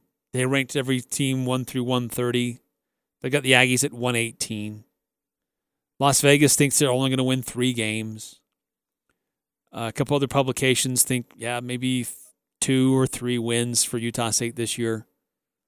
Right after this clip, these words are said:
I get it. They're, they're basing that off of what they did last year, and it was, there was a lot of disarray and problems with Utah State.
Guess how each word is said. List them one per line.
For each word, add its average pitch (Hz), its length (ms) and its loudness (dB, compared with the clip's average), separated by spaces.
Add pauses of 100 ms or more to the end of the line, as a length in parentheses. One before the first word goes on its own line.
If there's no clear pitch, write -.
(560)
I 151 60 2
get 180 180 10
it. 180 120 6
They're, 170 140 6 (180)
they're 170 120 6
basing 165 420 8
that 156 180 10
off 147 240 8
of 143 100 2
what 143 160 6
they 143 140 6
did 135 220 6
last 120 420 2
year, 127 200 4
and 113 380 -4
it 143 80 0
was, 120 340 -2
there 151 100 6
was 165 120 6
a 147 40 2
lot 139 200 4
of 117 80 -2
disarray 110 600 0
and 95 140 -6
problems 101 460 -4
with - 120 -14
Utah 101 280 -8
State. - 340 -8